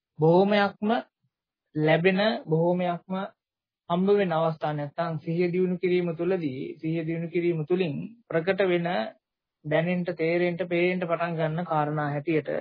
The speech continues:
කැමති. ඉතින් ඒ කියන අවස්ථාවේම ඊළඟ දිගුව හැටියටයි අද දවසේදී මේ කියන කාරණේ ගැන කතා කරන්නට යන්නේ.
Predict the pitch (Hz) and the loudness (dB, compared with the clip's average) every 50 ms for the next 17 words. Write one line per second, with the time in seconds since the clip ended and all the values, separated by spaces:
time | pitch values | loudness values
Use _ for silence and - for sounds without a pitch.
0 | 240 - _ _ _ _ _ _ - 190 180 180 185 - - - - _ _ _ | -6 -10 _ _ _ _ _ _ 0 2 2 2 2 -2 -4 -14 -16 _ _ _
1 | _ _ _ _ _ _ - 190 180 190 214 214 214 202 - - 180 190 180 - | _ _ _ _ _ _ -2 0 4 6 6 6 6 0 -2 -2 -2 -2 0 2
2 | 214 208 202 190 180 180 190 185 180 - - 190 180 180 175 170 165 156 147 - | 0 0 2 2 -2 0 0 -2 -2 -2 -2 0 0 0 0 0 -2 -2 -4 -4
3 | 151 139 139 - - - _ _ _ - 175 175 175 175 180 180 170 165 160 156 | -4 -6 -8 -10 -12 -16 _ _ _ -6 -2 -2 0 0 0 -2 -2 -4 -4 -4
4 | 170 175 180 196 190 175 165 165 160 175 180 175 170 165 160 156 147 139 143 156 | -4 0 2 2 2 2 0 -2 -2 -2 -2 -2 0 0 -2 -2 -2 -2 -4 -8
5 | - _ _ _ _ _ _ _ _ _ _ - 151 147 165 165 175 175 170 160 | -12 _ _ _ _ _ _ _ _ _ _ -10 -8 -6 -2 -2 0 0 0 0
6 | 170 180 170 165 160 165 165 160 156 147 147 156 156 - 160 160 160 160 165 170 | -2 -4 -4 -4 -4 -4 -4 -4 -4 -4 -6 -6 -8 -8 -6 -6 -4 -4 -4 -6
7 | 165 165 147 - - _ _ - 156 151 160 156 160 160 156 151 151 143 147 - | -6 -6 -8 -10 -14 _ _ -10 -4 -4 -2 -2 -2 -4 -4 -4 -6 -8 -8 -10
8 | 147 - 151 151 151 151 151 147 143 143 - 147 143 - 156 165 160 147 131 143 | -10 -8 -6 -8 -6 -6 -6 -8 -8 -10 -8 -8 -6 -6 -6 -6 -8 -10 -12 -16